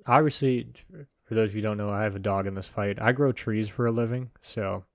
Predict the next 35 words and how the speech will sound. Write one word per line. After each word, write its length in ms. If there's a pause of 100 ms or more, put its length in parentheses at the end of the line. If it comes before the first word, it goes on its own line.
(120)
th-, 180
this 240
is 80
where 140
the 100
friction 360
comes 320
in 360
with 160
me 100
and 100
Mike. 320
But, 300
uh, 300 (480)
so 260
we're, 320
we're 120
going 260
to 160 (240)
cut 280
trees 380
and 100
grow 200
trees 280
no 80
matter 220
what, 240
because 180
people 320
need 220
places 360
to 120
live 240
for 140
houses. 720